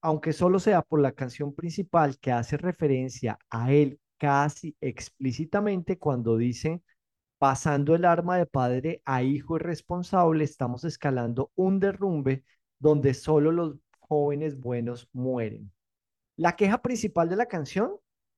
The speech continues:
pareciera ser bastante justa y dice, "Los líderes del mundo libre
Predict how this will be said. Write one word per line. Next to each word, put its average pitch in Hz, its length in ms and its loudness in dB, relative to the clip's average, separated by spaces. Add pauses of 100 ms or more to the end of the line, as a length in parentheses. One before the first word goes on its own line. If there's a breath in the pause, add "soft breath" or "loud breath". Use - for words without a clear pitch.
(200)
pareciera 156 640 4
ser 196 220 0
bastante 180 640 -4
justa 170 540 -6
y 110 200 -8
dice, 156 520 -2 (320)
"Los 156 200 8
líderes 165 380 6
del 190 160 2
mundo 147 300 0
libre 190 480 -4